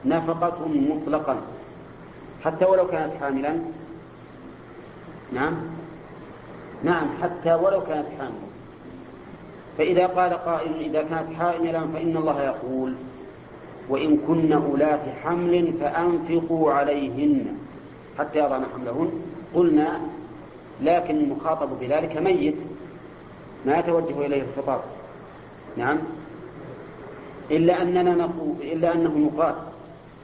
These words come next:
إذا كانت المفارقة بموت حاملًا فإن لها النفقة في حصة الحمل، في حصة الحمل.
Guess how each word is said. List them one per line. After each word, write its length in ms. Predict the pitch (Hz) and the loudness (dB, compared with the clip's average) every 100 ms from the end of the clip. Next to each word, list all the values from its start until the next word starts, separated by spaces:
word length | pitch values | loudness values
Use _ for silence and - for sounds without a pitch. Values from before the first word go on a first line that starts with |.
| - | -4
إذا 200 | 135 139 | 2 2
كانت 360 | 151 165 165 | 4 2 2
المفارقة 920 | 143 147 131 147 151 151 135 127 135 135 - - - | 0 0 2 2 2 0 -4 -2 -2 -4 -8 -8 -2
بموت 360 | 139 147 139 - - - - | 2 2 0 -4 -6 -6 0
حاملًا 640 | 156 156 143 156 165 160 - - - - - - - - - - - - | 2 4 2 2 4 2 0 -6 -10 -14 -16 -18 -18 -18 -18 -18 -16 -2
فإن 420 | 139 156 156 151 | 0 4 6 6
لها 280 | 151 165 147 | 6 4 2
النفقة 760 | 143 139 147 151 160 - 180 - - | 0 2 0 0 -2 2 0 0 -4
في 160 | 151 143 - | -4 -4 -2
حصة 400 | 165 - - 151 | -2 0 0 0
الحمل، 460 | 139 120 - 147 120 - - - - - - - - - - - - - | 0 -2 2 2 2 -4 -12 -16 -16 -16 -16 -16 -18 -18 -16 -16 -14 -6
في 120 | 139 123 | -2 0
حصة 360 | 156 156 151 135 | 0 0 0 0
الحمل. 640 | 131 - 151 135 143 151 | -2 2 4 6 6 2